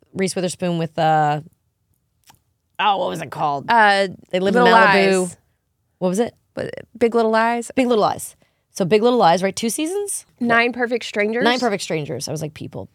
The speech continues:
Speaker 1: strangers. Yeah, Nine Perfect Strangers. But look, this is a girl who was in, like, Moulin Rouge and Far and Away and, you know, Eyes Wide Shut. I mean, she was a big movie star. I mean, being the Ricardos recently. But now she's doing all these T V shows, right?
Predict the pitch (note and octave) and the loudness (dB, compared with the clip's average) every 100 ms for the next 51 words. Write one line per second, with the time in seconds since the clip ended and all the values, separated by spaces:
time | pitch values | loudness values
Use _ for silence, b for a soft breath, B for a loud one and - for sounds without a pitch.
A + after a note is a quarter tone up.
0 | _ - D#3 D3 - - _ _ _ _ | _ -14 -12 -12 -16 -20 _ _ _ _
1 | _ _ _ C3 D3 D3+ D3 C#3 D3+ D3+ | _ _ _ -6 -4 -4 -6 -10 -10 -10
2 | - - A#3+ - E4 E4 - C#4+ E4 F4 | -10 -8 -8 -4 -6 -6 -8 -8 -6 -4
3 | E4 D4+ D#4 D4+ D4+ C4 - - D#3+ F3+ | -4 -2 -4 -4 -6 -6 -10 -12 -10 -8
4 | G#3+ A3 B3 B3+ A#3+ F#3+ E3+ E3 E3+ G3 | -10 -10 -10 -8 -8 -8 -8 -6 -6 -6
5 | A#3 A#3+ G#3+ F#3+ D#3+ D#3 E3 _ _ _ | -8 -8 -8 -8 -8 -10 -12 _ _ _
6 | _ - D#3+ E3 - - - F3 F#3 G3+ | _ -10 -6 -6 -8 -14 -8 -6 -2 -4
7 | G3+ - A#3+ - F3 E3+ - A#3 G#3 D#3 | -4 -2 -4 -4 -6 -6 -4 -4 -4 -6
8 | _ - B3+ G#3 A3+ A#3 G#3+ A#3+ - A3+ | _ -2 -2 0 -4 -4 -4 -6 -4 -4
9 | G3+ A#3+ A#3+ A#3 D#4+ D#4 D#3 D#3 C#3+ E2 | 0 -2 0 -2 0 0 -2 -4 -8 -10
10 | C3+ C#3 - _ _ _ _ _ _ _ | -10 -12 -16 _ _ _ _ _ _ _
11 | _ _ F3 F3+ G3 - G3 F#3+ F#3+ F3+ | _ _ -4 -2 -2 -2 -4 -4 -2 -2
12 | F3 E3+ E3 - - F#3+ A3 A#3 - B2+ | -2 -4 -6 -12 -10 -8 -6 -6 -6 -6
13 | D#3+ E3 G#3 | -4 -2 -4